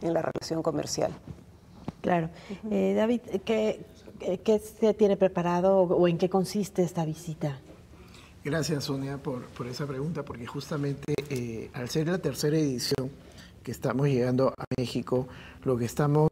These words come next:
Speaker 3: eh, evidenciando es una gran aceptación por soluciones empresariales que han desarrollado empresas peruanas,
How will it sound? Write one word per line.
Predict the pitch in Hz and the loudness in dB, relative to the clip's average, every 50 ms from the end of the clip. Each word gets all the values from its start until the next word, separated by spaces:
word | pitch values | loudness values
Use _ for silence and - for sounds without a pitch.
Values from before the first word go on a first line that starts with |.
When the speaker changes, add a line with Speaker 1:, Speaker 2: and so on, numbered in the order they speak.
| - - - | 2 0 0
Speaker 3:
eh, | 131 123 110 - - | 0 0 0 2 4
evidenciando | - 135 131 131 131 131 131 139 135 - 170 165 165 170 170 165 139 | 4 4 6 6 6 6 6 4 4 6 6 6 6 6 8 8 8
es | 135 147 147 151 - 147 147 | 8 6 6 4 2 2 2
una | 147 147 147 139 139 139 | 4 4 4 4 4 4
gran | 139 143 175 196 202 | 4 4 4 4 4
aceptación | 190 - - 147 - - 139 131 120 - - 143 143 151 156 - - - - - - - - - - | 4 4 2 0 2 2 0 0 2 4 4 4 4 4 0 -4 -8 -14 -18 -18 -18 -18 -18 -8 2
por | - 143 151 151 - - | 6 6 6 6 4 2
soluciones | - - 147 123 - - - - - 135 135 135 135 135 139 135 - - - | 2 2 2 2 2 0 -2 2 4 4 4 6 4 2 2 0 -2 -2 0
empresariales | 143 131 113 - 117 110 - 120 123 123 117 131 139 139 | 0 2 2 2 0 0 0 0 2 2 2 2 0 -2
que | - - - 123 | -4 -4 -2 0
han | 127 131 | 2 2
desarrollado | 135 127 - 123 110 117 120 123 135 139 143 135 123 | 0 0 0 -2 -2 0 0 2 2 2 2 2 0
empresas | 113 107 123 120 120 131 123 | 0 -2 -2 -4 -4 -4 -4
peruanas, | - - 135 127 127 120 117 - | 0 2 2 4 4 2 0 -2